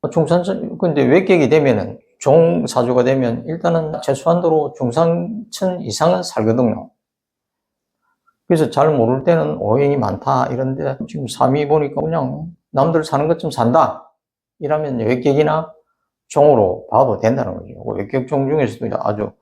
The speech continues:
좋은 종이 있고 좋은 게 있는데 그것도 마찬가지로 사주 풀이가 되는 법을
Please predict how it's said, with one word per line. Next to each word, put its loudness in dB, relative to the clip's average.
좋은 4
종이 2
있고 -4
좋은 -2
게 2
있는데 -4
그것도 -4
마찬가지로 -2
사주 -4
풀이가 -2
되는 -2
법을 -2